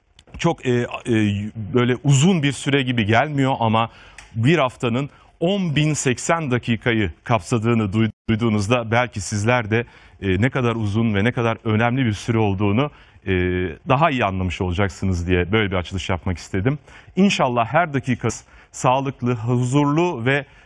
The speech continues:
e, mutlu bir şekilde geçmiştir. İşte hayatının her dakikasını, ömrünün her dakikasını Anadolu toprakları için çalışarak geçiren ve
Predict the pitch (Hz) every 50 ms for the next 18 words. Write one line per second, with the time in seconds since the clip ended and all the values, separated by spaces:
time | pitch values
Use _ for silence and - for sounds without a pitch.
0 | _ - - 107 101 104 135 143 - - 160 147 - 139 117 - 131 131 147 139
1 | 123 110 95 - 110 104 - - - 147 - - - - - - _ - - -
2 | - - - 156 139 - 147 160 165 165 160 - - 151 160 175 180 143 120 -
3 | - - 175 190 180 147 139 127 - - 113 - - 104 - - 101 87 87 80
4 | - - _ _ _ - 143 135 131 139 147 151 165 165 139 117 139 156 175 151
5 | 131 123 - - 117 101 - 113 101 - 107 98 110 123 123 - - - - _
6 | - 135 117 123 131 127 131 147 170 - - 127 117 - 131 120 110 - 117 113
7 | 120 131 123 101 - - 104 98 - - 110 107 113 120 113 - - 107 90 -
8 | - 98 90 92 107 113 - - - - - - 101 113 123 131